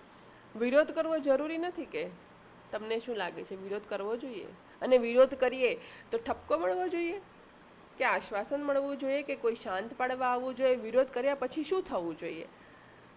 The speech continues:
અને વિરોધ કરવાની હિંમત ક્યાંથી લાવવી જોઈએ? કોઈ પણ વ્યક્તિની વાત કરું છું હું. કદાચ આ સાંભળતા સાંભળતા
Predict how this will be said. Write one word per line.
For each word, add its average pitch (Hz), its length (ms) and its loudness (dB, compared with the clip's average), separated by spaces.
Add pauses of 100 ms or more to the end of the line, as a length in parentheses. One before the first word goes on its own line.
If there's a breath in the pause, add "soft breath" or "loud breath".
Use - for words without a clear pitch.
(100)
અને 254 160 6
વિરોધ 254 360 2
કરવાની 285 300 0
હિંમત 247 400 0
ક્યાંથી 220 280 -2
લાવવી 160 320 -6
જોઈએ? 175 380 -10 (800)
કોઈ 339 120 -2
પણ 330 180 0
વ્યક્તિની 180 520 -4
વાત 165 180 -6 (120)
કરું 170 240 -10
છું 175 160 -12
હું. 175 180 -10
કદાચ 190 360 -2
આ 196 60 0
સાંભળતા 214 540 -2
સાંભળતા 233 540 -4